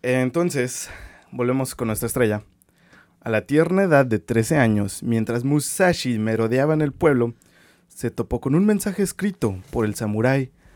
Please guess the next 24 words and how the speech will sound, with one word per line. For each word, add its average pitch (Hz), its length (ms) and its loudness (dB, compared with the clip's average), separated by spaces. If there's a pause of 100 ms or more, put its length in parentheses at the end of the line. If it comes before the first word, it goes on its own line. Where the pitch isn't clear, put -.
(160)
Arima 139 540 -2 (140)
Kihei 101 560 -4 (1160)
en 113 140 -6
una 117 120 -2
tableta 120 360 0
de 113 80 2
madera 135 540 2
que 110 100 -2
buscaba 123 420 -2
mejorar 147 360 0
sus 160 180 -4
habilidades 120 640 -2
y 113 40 -2
aceptaría 131 440 -4
un 170 140 0
duelo 127 340 2
a 117 80 -2
muerte 170 520 -2 (240)
con 123 160 0
todo 170 220 2
aquel 143 540 -2
que 135 100 -4
le 123 120 2
retara. 101 520 -8